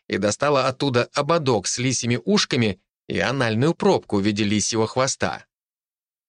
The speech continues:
«Ты собралась платить своим телом?»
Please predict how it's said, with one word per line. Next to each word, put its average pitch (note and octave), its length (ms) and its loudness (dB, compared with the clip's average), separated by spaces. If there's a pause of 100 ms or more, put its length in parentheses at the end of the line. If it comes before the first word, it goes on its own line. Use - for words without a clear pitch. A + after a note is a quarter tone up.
(400)
«Ты G2 260 0
собралась A2 640 -2
платить G#2+ 420 -4
своим A2 460 0
телом?» A#2+ 540 0